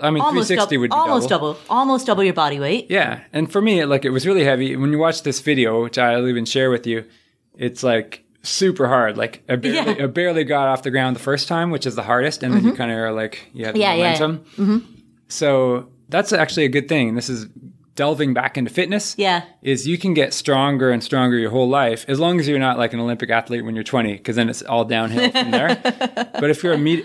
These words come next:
Speaker 1: like, I've always been interested in fitness, but if
Speaker 2: Mm-hmm.
Speaker 1: you just keep working at it, you never really have to age, and, um, you know, you get slightly wrinklier,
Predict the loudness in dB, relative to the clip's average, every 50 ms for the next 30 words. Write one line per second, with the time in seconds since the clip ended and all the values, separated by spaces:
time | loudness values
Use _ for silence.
0 | -2 -2 -2 0 0 0 0 0 2 2 2 2 2 0 -2 -2 0 0 0 0
1 | 0 -2 -4 -2 -2 -2 -2 0 -2 -2 0 -2 -2 -2 -4 -6 -8 -6 _ 2
2 | 4 4 4 2 2 0 0 -2 -2 0 0 0 0 2 2 2 2 2 2 2
3 | 2 2 2 0 -2 -4 -12 _ _ _ _ _ _ _ _ _ _ _ -6 -4
4 | -2 0 0 0 0 0 0 0 2 2 2 2 2 0 -2 -4 -6 -4 -2 -2
5 | -2 -4 -4 -6 -8 -8 -8 -10 -12 _ -6 -4 -4 -2 -2 -2 -2 0 2 2
6 | 2 0 0 -4 -6 -10 -12 _ -2 0 0 2 2 0 0 -2 -2 0 0 0
7 | 0 0 0 -2 0 0 0 0 2 0 0 2 2 2 2 2 0 -2 -6 -14